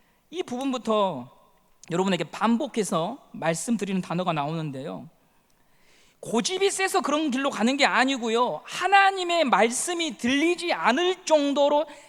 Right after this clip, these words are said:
자기 확신에 빠져 있는 거예요. 자기 확신. 예수님은 제자들에게 말씀하셨습니다.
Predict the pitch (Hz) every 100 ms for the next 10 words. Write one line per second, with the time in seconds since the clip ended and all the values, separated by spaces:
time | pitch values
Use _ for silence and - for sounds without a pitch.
0 | _ _ - - 269 370 403 453 - -
1 | 523 - - - 480 466 - 254 254 160
2 | 156 127 110 _ _ _ _ _ _ _
3 | _ _ - - 247 349 262 359 - -
4 | 196 - - _ _ _ - - - 170
5 | 330 403 392 349 254 185 - 262 320 269
6 | 226 196 160 190 370 285 220 - 156 127